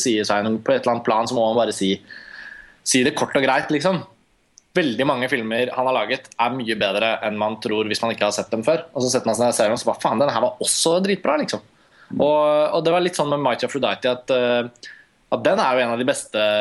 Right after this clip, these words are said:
synes jeg, av de han har laget på nittitallet. Men så, men så er det jo liksom sånn at han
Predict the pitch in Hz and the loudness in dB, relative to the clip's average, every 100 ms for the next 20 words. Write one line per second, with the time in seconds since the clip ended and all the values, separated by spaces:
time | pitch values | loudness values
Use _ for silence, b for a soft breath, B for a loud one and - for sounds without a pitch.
0 | 107 104 104 - 170 110 123 - 127 117 | 2 2 0 0 0 2 0 0 -2 -2
1 | 107 110 104 98 113 110 - 123 185 165 | 0 0 -2 -4 -8 -6 0 2 0 -2
2 | 143 143 143 147 143 143 - B B - | -4 -4 0 0 2 0 -4 B B -4
3 | 143 - 120 165 190 165 151 135 139 | -2 0 0 2 0 0 0 2 0